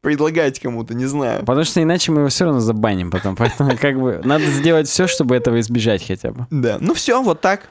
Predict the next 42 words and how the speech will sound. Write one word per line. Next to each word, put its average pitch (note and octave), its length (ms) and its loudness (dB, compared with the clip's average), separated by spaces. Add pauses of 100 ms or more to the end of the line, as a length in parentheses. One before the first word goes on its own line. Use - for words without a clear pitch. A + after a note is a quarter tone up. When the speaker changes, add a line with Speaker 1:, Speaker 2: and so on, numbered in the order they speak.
(160)
Speaker 1:
Чё - 140 -4
ты, A#3 80 -2
чё-то G#3 220 0
хотел F3+ 240 0
сказать? F3 320 2
Speaker 2:
<clears throat> D#3+ 140 6
Ну, D#3+ 140 4
во-первых, F#3+ 420 2
да. B2+ 240 4
Speaker 1:
Подписывайтесь - 440 2
Speaker 2:
Кла-, F3+ 140 4
класси-, C#3 240 2
Speaker 1:
на C3 60 2
Speaker 2:
нет, C3+ 240 4
не C3 260 4
это G#2 180 0
я F#2 120 0
хотел G#2+ 240 -2
сказать. E3+ 340 -2
Скажу D3 440 0
я C#3+ 100 4
мысль C3+ 260 0
в G#2 60 -2
самом A2+ 240 -2
конце. A#2 320 -2
Подписывайтесь D#3 560 -2
на C#3+ 100 2
канал, D3 300 2
ставьте C3 340 -2
лайки, C3 240 0
рассказывайте A2 560 -2
друзьям. A2+ 460 0
В A2 40 -6
Ютубе A#2 400 0
пальцы A#2 420 0
вверх A#2 320 0
обязательно. G#2 580 -2
В G#2 120 -2
iTunes B2+ 420 0
звёздочки, A2+ 640 0
пишите A2+ 440 -2
отзывы. A2+ 560 -2